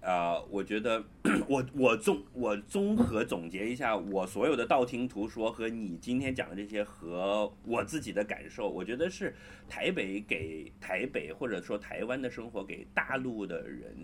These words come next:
提供了一种不一样的选择。就，呃，大家会觉得那是一个已经回不去的故乡的感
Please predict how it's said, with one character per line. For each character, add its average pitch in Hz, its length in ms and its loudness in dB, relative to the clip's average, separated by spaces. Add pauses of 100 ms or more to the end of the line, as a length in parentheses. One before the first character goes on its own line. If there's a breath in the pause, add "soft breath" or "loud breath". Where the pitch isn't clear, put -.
提 - 260 -8
供 135 200 -6
了 135 80 0
一 139 160 -4
种 82 260 -8
不 139 100 -6
一 120 260 -4
样 156 300 -2
的 - 540 -12 (640)
选 82 240 -8
择。 73 320 -10 (1300)
就， 135 280 2 (680 loud breath)
呃， 110 400 2
大 185 160 6
家 180 100 6
会 180 140 4
觉 127 180 0
得 143 100 2
那 190 140 0
是 - 160 -2
一 123 220 -2
个 135 360 2 (200)
已 104 120 -8
经 131 200 0
回 113 240 -2
不 147 100 -2
去 147 160 -6
的 127 100 2
故 135 300 -6
乡 120 320 0
的 120 100 -4
感 95 160 -8